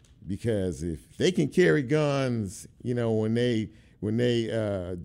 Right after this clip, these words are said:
join the, uh, <clears throat> service units out there, uh, military units out there, then they should be responsible enough to be able to carry a gun wherever they go,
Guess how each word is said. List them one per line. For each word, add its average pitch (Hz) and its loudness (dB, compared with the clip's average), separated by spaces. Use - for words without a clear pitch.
join 127 6
the, 98 2
uh, 156 8
<clears throat> - -20
service 156 4
units 110 0
out 104 0
there, 107 -2
uh, - -6
military 131 6
units 101 -2
out 98 -2
there, 92 -4
then 226 4
they 277 8
should 247 2
be 165 6
responsible 110 -2
enough 104 -4
to 117 -10
be 95 0
able 85 -6
to - -14
carry 90 -6
a 76 -8
gun 127 0
wherever 92 -4
they 92 -2
go, 120 0